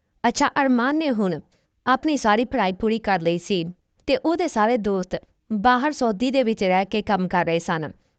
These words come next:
ਤੇ ਖੂਬ ਪੈਸਾ ਵੀ ਕਮਾ ਰਹੇ ਸਨ। ਹੁਣ ਅਰਮਾਨ ਦਾ ਵੀ ਮਨ ਕਰਦਾ ਸੀ ਕਿ ਉਹ ਵੀ ਬਾਹਰ ਜਾਵੇ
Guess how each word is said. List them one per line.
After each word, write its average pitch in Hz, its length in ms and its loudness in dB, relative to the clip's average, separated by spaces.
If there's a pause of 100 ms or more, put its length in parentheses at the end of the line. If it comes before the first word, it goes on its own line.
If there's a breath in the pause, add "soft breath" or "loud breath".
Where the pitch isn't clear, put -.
(120)
ਤੇ 294 100 0
ਖੂਬ 370 300 0 (100)
ਪੈਸਾ 226 320 0
ਵੀ 226 120 -2
ਕਮਾ 190 340 0
ਰਹੇ 165 160 2
ਸਨ। 156 320 -4 (540)
ਹੁਣ 320 120 0 (160)
ਅਰਮਾਨ 233 340 2
ਦਾ 311 100 0
ਵੀ 277 100 0
ਮਨ 202 220 0
ਕਰਦਾ 196 380 0
ਸੀ 185 260 -4 (420)
ਕਿ 277 140 2
ਉਹ 277 220 2
ਵੀ 349 100 2
ਬਾਹਰ 214 260 2
ਜਾਵੇ 180 480 0